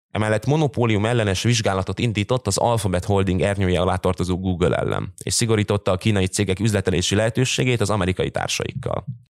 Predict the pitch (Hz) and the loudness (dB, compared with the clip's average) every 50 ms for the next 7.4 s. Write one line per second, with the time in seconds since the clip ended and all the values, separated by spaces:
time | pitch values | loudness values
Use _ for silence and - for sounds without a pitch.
0 | _ _ _ _ - - 147 160 156 135 139 127 143 127 - 113 104 110 117 110 | _ _ _ _ -2 0 2 2 2 2 2 0 0 -2 -2 -2 -2 -2 -2 -2
1 | - 117 107 98 92 92 90 - 90 87 92 - - 92 98 95 92 92 95 92 | 0 2 2 4 4 2 2 2 0 0 -2 0 0 0 0 0 2 2 2 2
2 | 92 92 90 98 90 - 92 - - 87 80 - - - - - - - 60 50 | 2 0 0 0 0 0 0 0 0 -2 -2 -2 -2 -4 -4 -2 -2 -2 -2 -2
3 | 50 53 - 50 50 50 - - - - - _ _ _ _ - 110 98 104 95 | -2 -2 -2 -4 -4 -4 -4 -6 -6 -8 -12 _ _ _ _ -4 -2 -2 0 0
4 | 101 95 101 101 - 107 113 110 - - 113 110 107 107 107 101 95 - 101 92 | 0 0 2 2 2 2 0 0 0 0 0 2 2 2 2 0 0 0 0 0
5 | 92 90 98 110 101 101 95 98 110 135 131 117 107 - 104 104 92 101 104 104 | 2 2 2 2 2 2 2 2 2 2 2 2 0 2 2 2 2 2 0 0
6 | 95 - 98 95 - 92 90 - 95 87 107 107 101 92 90 87 - 87 87 90 | 0 0 0 0 0 0 0 0 0 2 2 4 4 4 2 2 0 0 0 0
7 | 90 87 - 87 - - 90 87 | -2 -2 -2 -4 -2 -2 -2 -2